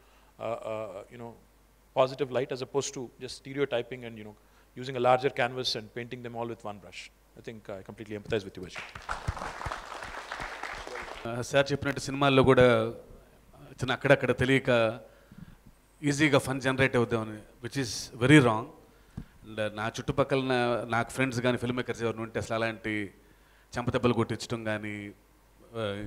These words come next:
Speaker 2: ఇంకో మనిషి మీద, ఒక కమెడియన్ మీద, లేకపోతే ట్రాన్స్‌జెండర్స్ మీద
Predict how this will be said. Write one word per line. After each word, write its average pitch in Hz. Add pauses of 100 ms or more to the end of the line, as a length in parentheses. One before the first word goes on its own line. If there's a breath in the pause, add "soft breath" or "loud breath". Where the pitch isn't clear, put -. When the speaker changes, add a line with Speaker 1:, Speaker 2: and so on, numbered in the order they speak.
(140)
Speaker 2:
ఇంకో 117
మనిషి -
మీద, 113
ఒక 107
కమెడియన్ 113
మీద, 95 (840 soft breath)
లేకపోతే 107
ట్రాన్స్‌జెండర్స్ 117
మీద 110